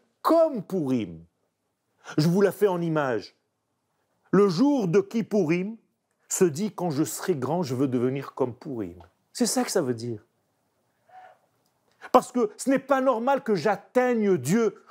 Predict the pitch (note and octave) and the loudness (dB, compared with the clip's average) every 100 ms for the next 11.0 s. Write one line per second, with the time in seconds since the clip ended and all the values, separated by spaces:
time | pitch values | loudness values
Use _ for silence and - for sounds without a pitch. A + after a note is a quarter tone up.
0 | - B2 B2+ A#2+ E3 E3+ F3 E3+ E3 - | -6 -2 -2 0 0 2 0 -2 -4 -12
1 | _ _ _ - D#3+ D#3 D#3 F#3+ - - | _ _ _ 0 2 2 2 2 0 -8
2 | G3 - E3+ G#3 D#3+ D3+ _ _ _ - | -10 -4 -2 0 -2 -10 _ _ _ -2
3 | - G#3+ F#3+ D3 G#3+ G#3 G3 - G3+ F3+ | 2 4 2 2 2 2 2 0 0 2
4 | E3 _ _ _ _ _ - - - A2+ | -4 _ _ _ _ _ -18 -14 -10 -8
5 | D#3 A3 A#3+ A3 - - F#3 E3+ - C3+ | -4 -4 -4 -6 -14 0 2 2 0 -4
6 | D3+ C3 - C4 C4 - F#3 C3+ D#3+ C#3+ | -2 -2 -2 0 0 0 -2 2 0 2
7 | F#3+ - C4 - D#3 D3+ A#2+ D#3 A#3+ C#4 | -2 0 0 0 -2 -2 -2 -2 -2 -4
8 | _ _ _ _ _ _ _ - - G3 | _ _ _ _ _ _ _ -10 2 2
9 | D#3 - F#3+ F#3+ B3+ - - A3+ A#3 G3+ | 2 0 2 2 0 -2 -4 -6 -6 -2
10 | G3+ - C4+ G3 E3 G3+ E4+ E4 - | -2 0 0 2 0 2 0 -2 -8